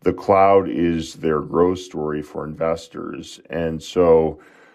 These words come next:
for them to continue to see growth at this scale for their cloud business is great news, and they're competing really aggressively against each other, which ends up usually really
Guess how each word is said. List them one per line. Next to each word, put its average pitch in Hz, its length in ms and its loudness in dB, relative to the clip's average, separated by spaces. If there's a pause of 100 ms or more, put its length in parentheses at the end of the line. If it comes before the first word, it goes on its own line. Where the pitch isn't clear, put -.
(420)
for - 280 0
them 113 440 4
to 98 140 -6
continue 90 680 -2
to 82 60 -2
see 85 320 -2
growth 82 500 0
at 71 220 0
this 85 260 -4
scale 92 580 4
for 82 260 -6
their 76 200 -2
cloud 101 440 2
business 78 680 -4
is 78 640 -4 (280)
great 90 420 4
news, 95 600 4
and 80 120 2
they're 80 120 2
competing 95 1200 2
really 92 400 6
aggressively 85 640 0
against 85 440 -2
each 104 220 -4
other, 101 540 2 (320)
which - 440 0
ends 98 320 2
up 101 280 2
usually 107 540 4
really 95 540 2